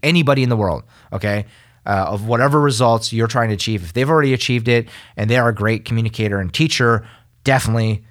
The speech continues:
like, hire them or do whatever you need to do to, to get them to be a part of your world or you to be a part of their world, right? But in addition to that, be willing to invest, because if you just acquire knowledge for free,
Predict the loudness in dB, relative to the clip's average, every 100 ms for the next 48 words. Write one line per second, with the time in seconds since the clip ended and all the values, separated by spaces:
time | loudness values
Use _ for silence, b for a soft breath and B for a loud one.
0 | b -8 -6 -4 0 0 2 2 2 2
1 | 0 0 0 2 4 2 0 0 -2 -2
2 | -2 0 -2 -2 -2 -2 -4 -8 -6 -6
3 | -2 -2 -2 -2 -4 -2 -4 -2 -4 -4
4 | -6 -4 -2 0 0 0 -2 -2 -2 -2
5 | -2 -4 -6 -10 -14 -8 -8 -8 _ _
6 | _ _ _ _ _ _ _ _ B B
7 | B B B 2 4 4 2 2 2 2
8 | 2 2 0 -2 -6 -16 _ _ _ 0
9 | 0 2 2 2 0 -2 -4 -2 -4 -4
10 | -6 -8 -20 _ _ _ _ _ _ -4
11 | 0 0 0 -2 B B B B -8 0
12 | 2 2 0 -2 2 2 4 2 2 -2
13 | -8 -10 -10 -6 -2 -2 -4